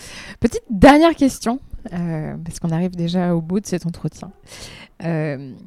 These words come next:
il y a quelque chose qui revient beaucoup, on en a un peu parlé en introduction, euh, c'est le côté engagé, militant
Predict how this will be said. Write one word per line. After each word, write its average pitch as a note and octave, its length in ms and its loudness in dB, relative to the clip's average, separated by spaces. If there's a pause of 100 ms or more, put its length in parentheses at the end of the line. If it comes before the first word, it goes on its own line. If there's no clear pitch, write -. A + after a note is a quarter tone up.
(380)
il G#3+ 40 -4
y G#3+ 60 4
a - 20 6
quelque A3+ 200 0
chose A3+ 200 0 (120)
qui G3 100 2
revient F#3 320 4
beaucoup, G#3+ 340 2
on G3+ 120 2
en E3+ 80 -2
a D#3+ 80 -2
un F3+ 80 -2
peu A3 100 0
parlé F#3+ 320 2
en E3+ 100 -2
introduction, G3+ 920 -4
euh, D#3+ 360 -2
c'est G3 280 -2
le F3 140 0
côté G3 260 0
engagé, E3 500 0
militant E3+ 540 -4